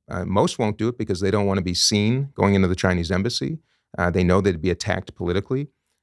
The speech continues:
Uh, but I gotta tell you, if we don't invest in diplomacy, we're gonna be in big trouble because someday this ambassador might be in a senior position back in China.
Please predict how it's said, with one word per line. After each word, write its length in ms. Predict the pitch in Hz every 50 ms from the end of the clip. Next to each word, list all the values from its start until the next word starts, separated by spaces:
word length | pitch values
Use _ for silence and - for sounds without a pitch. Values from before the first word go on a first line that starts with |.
| _ -
Uh, 260 | 98 92 90 90 92 -
but 180 | - - 95 87
I 100 | 90 107
gotta 260 | 113 113 98 95 87
tell 200 | - - 107 139
you, 160 | 147 - 104 -
if 180 | - 95 87 -
we 100 | 104 127
don't 160 | 139 120 101
invest 380 | 90 82 80 90 87 92 - -
in 60 | 87
diplomacy, 720 | 82 82 - - 95 123 156 160 - - - 85 92 101 - _ _ _ _ -
we're 140 | - 104
gonna 120 | 123 131 107 -
be 0 |
in 100 | 85 85
big 180 | 78 98 101 104
trouble 280 | - - 127 127 107 80
because 240 | 90 87 87 -
someday 560 | - - 127 147 156 123 98 82 80 87 104 - _ _ _ -
this 200 | - 170 180 -
ambassador 500 | 143 110 85 87 80 78 - - 85 80
might 220 | 80 78 80 80
be 120 | - 90 85
in 80 | 80 80
a 60 | 80
senior 300 | - - 101 90 80 80
position 440 | - 92 80 85 - - - - 87
back 200 | 87 92 92 -
in 100 | - 104
China. 400 | - - - 92 101 131 165